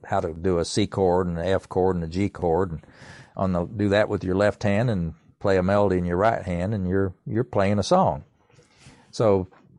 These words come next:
but, uh, I've really, I haven't really paid much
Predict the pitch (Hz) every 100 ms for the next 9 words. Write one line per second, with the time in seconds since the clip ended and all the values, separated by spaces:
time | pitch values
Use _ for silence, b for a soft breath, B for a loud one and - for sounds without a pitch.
0 | _ - 98 98 - - 98 92 87 -
1 | 110 98 104 131 139 117 101 - _ _
2 | _ _ _ _ b b - 98 123 101
3 | 107 - 101 87 90 90